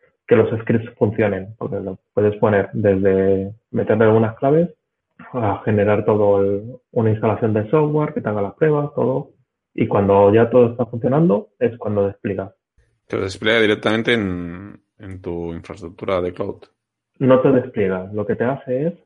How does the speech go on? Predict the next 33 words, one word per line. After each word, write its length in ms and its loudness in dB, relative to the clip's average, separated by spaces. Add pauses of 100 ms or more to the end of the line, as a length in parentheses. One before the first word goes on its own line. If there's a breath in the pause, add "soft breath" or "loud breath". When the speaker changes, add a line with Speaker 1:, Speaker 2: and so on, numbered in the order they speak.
(240)
Speaker 1:
eh, 380 2
te 140 -4
que-, 140 -10 (140)
genera 340 2
una 260 2
ami 240 -4 (560)
y 140 -2
te 100 2
la 120 4
deja 220 0
ahí. 200 -4 (100)
Y 60 -4
entonces 380 0
tú 340 0 (460)
coges 360 -4
tu 540 2
Terraform, 460 0
por 120 -6
ejemplo, 580 -6 (200)
y 120 -6
le 100 0
dices, 320 -2
"Utilízame 480 -4
esta 240 -10
ami". 200 -8 (600)
Y 140 -4 (140)
te 200 0
levantas 460 0
una 160 0
máquina 360 -2
con 140 -4
la 140 -6
ami 340 -8